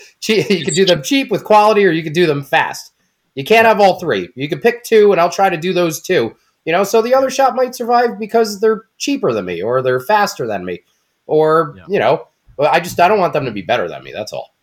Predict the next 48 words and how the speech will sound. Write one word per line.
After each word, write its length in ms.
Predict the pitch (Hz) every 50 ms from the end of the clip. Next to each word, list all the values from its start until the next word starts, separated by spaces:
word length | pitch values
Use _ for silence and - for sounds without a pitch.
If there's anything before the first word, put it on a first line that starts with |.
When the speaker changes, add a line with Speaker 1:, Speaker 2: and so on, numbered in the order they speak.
| _ -
Speaker 1:
you 100 | 92 95
know? 220 | 104 113 120 - _ _ _ _ _ -
<laughs> 160 | - - -
Speaker 2:
Mm-hmm. 480 | 156 139 - 190 190 - - 160 135 113 - _ _ _ _ _ _ _ _ _ _ _ _ _ _ _ _ _ _ _ _ _ _ _
Yeah. 280 | 101 107 110 113 110 107 _ _ -
I, 160 | 156 175 180 -
it's 180 | 196 180 147 -
so 280 | - - - 220 233
funny 280 | - - 190 185 185 180
when 160 | 160 156 143
you 80 | 135 131
talk 280 | - 156 156 180 - -
to 80 | 180
some 200 | - - 160 151
of 60 | 139
the 100 | 127 127
owners 380 | 123 131 139 139 135 127 110 -
that, 180 | 123 113 107 - -
like, 340 | 110 113 110 104 - _ _ _ _ _ _ _ _ _ _ _ -
they'll 100 | 131 127
tell 200 | - 156 165 180
you 120 | 160 139
some 260 | - - 151 160 180
of 60 | 180
the, 380 | 165 147 131 120 110 71 - - -
the 100 | 113 117
stigma 480 | - - - 135 123 117 117 117 113 104
in 260 | - 92 113 110 110
some 240 | - - 123 120 120
of 60 | 110
the 60 | 104
shops 640 | 104 - - 113 110 98 - - - - - - _ _ _ _ _ _ _ _ _ _ _ -
right 220 | 113 117 113 104
now 460 | 110 123 143 156 156 135 117 107 104 _ _ _ _ _ _ _ _ _ -
is 180 | - 123 117 101
that 240 | 123 120 117 113 - _ _ _ -
if 160 | 123 117 -
you're 160 | 127 117 113
a 40 | 110
single 340 | - - 170 185 214 180 143
shop 340 | - - 123 110 101 - 110
owner, 380 | 107 107 107 104 104 101 95 -
you're, 300 | - 107 110 107 107 107
you 200 | - 101 104 104
haven't 320 | 107 113 113 104 95 69
made 200 | 92 107 110 101
it 100 | 95 -
yet. 200 | - 85 80 -